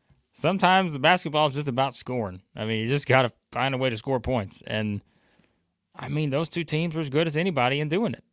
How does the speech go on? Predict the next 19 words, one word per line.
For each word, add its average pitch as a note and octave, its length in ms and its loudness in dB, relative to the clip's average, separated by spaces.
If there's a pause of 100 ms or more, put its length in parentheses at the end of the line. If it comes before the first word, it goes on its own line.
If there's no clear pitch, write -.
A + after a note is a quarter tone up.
And A2+ 120 -2
they're B2 60 0
not, C3 280 2 (120)
they're B2+ 80 -2
gonna C3+ 160 2
have C#3 200 6
some C#3 140 -2
games C#3 360 0
where A#2+ 80 0
they A2+ 80 0
really C3 220 4
<laughs> - 20 2
struggle D#3 360 2
defensively. D#3+ 680 -2 (260)
They A2 120 0
have C3 180 4
some C#3+ 160 -2
issues. E3+ 500 -2 (380)
Um, G#2 500 -2